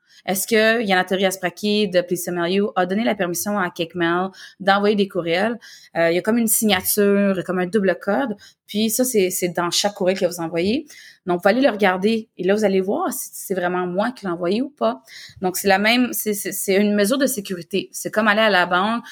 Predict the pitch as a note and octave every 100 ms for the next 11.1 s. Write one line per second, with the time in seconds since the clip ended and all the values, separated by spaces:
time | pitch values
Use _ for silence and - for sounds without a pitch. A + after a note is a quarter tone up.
0 | - - G#3 G3+ F#3+ G3 G3+ F#3 G#3 G#3
1 | F#3+ F#3 - F3+ - E3+ F3 F3+ F3 -
2 | - E3+ E3 - G#3 B3+ B3+ - - -
3 | A#3 B3 - D4 D#4+ B3+ A#3+ A3+ G3+ G3
4 | A#3 G3+ F#3 - F#3+ G#3+ - E3+ F#3 F3+
5 | F#3 F3+ G3+ A3 F3+ F#3+ F#3 F3 E3+ F#3
6 | A3 D4 - - - _ F#3 G3+ C4 A3+
7 | G#3 G3+ G3 B3 C4+ A#3 G#3 G#3 G#3 G3
8 | F3+ G3+ A#3 A3+ - G3 F3+ F3+ A3+ A3
9 | G3 F3+ F3 F#3+ G3+ G3+ E3+ E3+ - F#3
10 | A3 - - - B3 A#3+ C#4 G#3 F3 D#3+
11 | C#3+